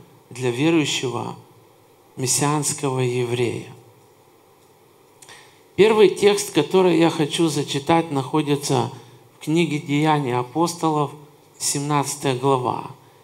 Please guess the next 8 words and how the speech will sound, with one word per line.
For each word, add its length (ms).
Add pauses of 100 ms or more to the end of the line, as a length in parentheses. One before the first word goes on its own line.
(160)
Это 240
отрывок 580
из 140
проповеди 880 (440)
Рабби 420
Шауля 720 (320)
в 360 (200)
Ареопаге. 840